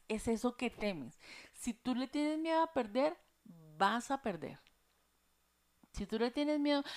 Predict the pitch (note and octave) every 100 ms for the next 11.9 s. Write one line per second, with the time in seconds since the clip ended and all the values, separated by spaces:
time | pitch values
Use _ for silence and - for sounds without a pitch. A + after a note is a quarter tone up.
0 | - - B3 A3+ A3 - - G#3 G#3 -
1 | - - G#3+ G#3+ G#3 G3+ - - - A3+
2 | - - - A3 F#3+ F3 - - - C4
3 | - C4 C#4 D4 - B3 B3 A#3+ A3+ -
4 | B3+ A#3 A#3 G#3+ A3 B3+ B3 A#3+ G#3+ A3
5 | A#3+ A#3+ - C#4 C4 C#4 C#4+ C#4+ B3+ -
6 | - - G#3 F#3+ G#3 B3 D4+ - - B3+
7 | D#4 F4+ G4 A#3+ - _ _ _ - _
8 | _ _ B3 - B3+ C#4 C4+ D4 D#4 C#4
9 | C#4+ C#4 - D4+ - A3+ F#3+ A3 A3 C4
10 | C4 A#3+ G#3+ F#3+ E3+ F#3 - B3 B3+ -
11 | G3 - G#3 - F#3+ E3 D#3+ F#3+